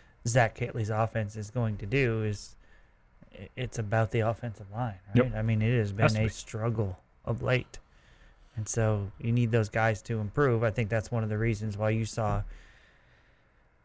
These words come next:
Speaker 1: uh, Coach McGuire go very heavy in the, with some transfers, literally heavy, with some big guys along that offensive line that can come in and, um, improve right off the bat.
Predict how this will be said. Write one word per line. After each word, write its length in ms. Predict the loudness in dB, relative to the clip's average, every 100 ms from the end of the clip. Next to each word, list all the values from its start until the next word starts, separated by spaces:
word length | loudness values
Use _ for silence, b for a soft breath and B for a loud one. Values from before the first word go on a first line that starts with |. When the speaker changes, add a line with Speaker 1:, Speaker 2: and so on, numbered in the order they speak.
| _ _
Speaker 1:
uh, 220 | 4 6 4
Coach 240 | 4 4 4
McGuire 500 | 4 6 6 6 4
go 160 | 2
very 420 | 4 6 8 8
heavy 400 | 6 4 6 4
in 140 | 4 4
the, 200 | 2 0 -2 B B B B -2
with 140 | 0
some 160 | 2 -2
transfers, 840 | 0 0 0 0 -2 -2 -4 -12 -20 _ _ _ _ _
literally 460 | 0 2 4 4 4
heavy, 400 | 4 4 2 0 _ _ -10
with 100 | -8
some 180 | -4 0
big 180 | 0 0
guys 280 | 0 -2
along 260 | -2 -2 -2
that 140 | -2 -4
offensive 520 | -4 -4 -6 -6 -4
line 260 | 0 2 2
that 160 | -2
can 120 | -6
come 240 | -4 -2 0
in 120 | 0
and, 180 | 0 -2 b b b b -8
um, 480 | -4 -2 -2 -4 -6 -4
improve 500 | -2 0 2 2 2
right 160 | 0 2
off 180 | 2 -2
the 60 | -2
bat. 260 | 0 -2